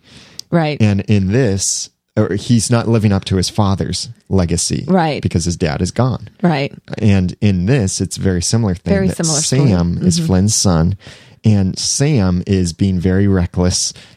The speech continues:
Speaker 2: He shows up at Incom only once a year and just
Speaker 1: To play a practical
Speaker 2: Yeah.
Speaker 1: joke on him, yeah.
Speaker 2: <laughs> And Dillinger's son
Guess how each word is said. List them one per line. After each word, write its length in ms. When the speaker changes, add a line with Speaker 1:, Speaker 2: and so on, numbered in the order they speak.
Speaker 2:
He 60
shows 320
up 160
at 140
Incom 640
only 220
once 300
a 40
year 380
and 160
just 200
Speaker 1:
To 100
play 200
a 60
practical 500
Speaker 2:
Yeah. 80
Speaker 1:
joke 240
on 160
him, 140
yeah. 240
Speaker 2:
<laughs> 240
And 380
Dillinger's 640
son 600